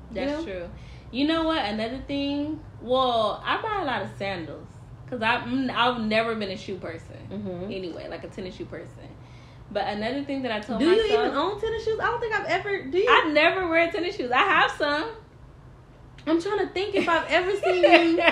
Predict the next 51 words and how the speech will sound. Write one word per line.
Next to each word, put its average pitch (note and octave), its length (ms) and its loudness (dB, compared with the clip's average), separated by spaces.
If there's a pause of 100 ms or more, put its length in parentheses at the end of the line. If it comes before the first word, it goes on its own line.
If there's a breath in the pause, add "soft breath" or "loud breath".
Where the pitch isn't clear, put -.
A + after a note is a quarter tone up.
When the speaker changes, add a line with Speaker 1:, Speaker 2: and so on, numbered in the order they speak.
Speaker 2:
<laughs> - 140 -12
wear C#4+ 260 2
tennis D4+ 400 -8
shoes. G4 220 -4 (760)
Speaker 1:
I D#4+ 160 6
really F4+ 280 4
don't F#4 100 6
Speaker 2:
I F4+ 180 8
Speaker 1:
think F4+ 340 6
Speaker 2:
hate - 40 -12
tennis E4+ 280 0
shoes. B3 600 -2 (160)
Speaker 1:
I D4 200 4
really F#4 220 4
don't F#4 220 0
think E4+ 180 0
I've F4 260 2
seen F4+ 360 2
you E4 140 4
wear E4+ 220 2
tennis G4+ 280 0
Speaker 2:
That's F4+ 100 -4
Speaker 1:
shoes. - 120 -6
Speaker 2:
'cause C4 100 -4
I C4 120 2
don't C4 200 -2
like C4+ 280 -2
'em. F#3 460 -6 (260)
I B3 120 -2
don't, C#4 160 0
just C4 280 -4
don't B3+ 360 0
like B3+ 320 0
'em. F3+ 380 -8
Speaker 1:
No, B3+ 120 -6
I C4+ 120 -6
haven't. C#4 440 -10 (220)
<laughs> G3+ 200 -10
That's C4+ 220 -6
crazy. C4+ 520 -6
Speaker 2:
That B3 200 -8
is G#3+ 220 -4
crazy. F#3 260 -8
Speaker 1:
Not D#4 160 4
even, G4+ 220 2
like, D4+ 200 2
you D4 100 2
don't G#4+ 120 2
even, D#4 140 0
do D4+ 60 0
you F#4 100 4